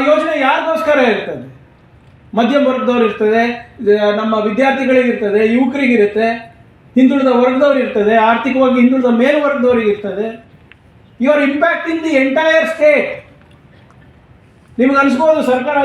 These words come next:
ಏನಪ್ಪ ಹಿಂಗ್ ತೊಂದ್ರೆ ಕೊಡ್ತಾ ಇದೆ ಅಂತ, but ಇದು ಅನಿವಾರ್ಯ. ಯಾಕಂದ್ರೆ ನಾವು ಅನು-,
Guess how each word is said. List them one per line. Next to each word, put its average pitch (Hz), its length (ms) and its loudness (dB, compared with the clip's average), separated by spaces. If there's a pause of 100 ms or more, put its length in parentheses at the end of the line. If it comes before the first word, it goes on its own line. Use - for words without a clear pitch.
ಏನಪ್ಪ 277 340 0
ಹಿಂಗ್ 254 140 0
ತೊಂದ್ರೆ 247 320 2
ಕೊಡ್ತಾ 240 200 -2
ಇದೆ 226 260 0
ಅಂತ, 202 100 -4 (120)
but 247 160 0 (920)
ಇದು 254 180 0
ಅನಿವಾರ್ಯ. 294 340 0
ಯಾಕಂದ್ರೆ 262 300 0
ನಾವು 262 320 0
ಅನು-, 269 180 0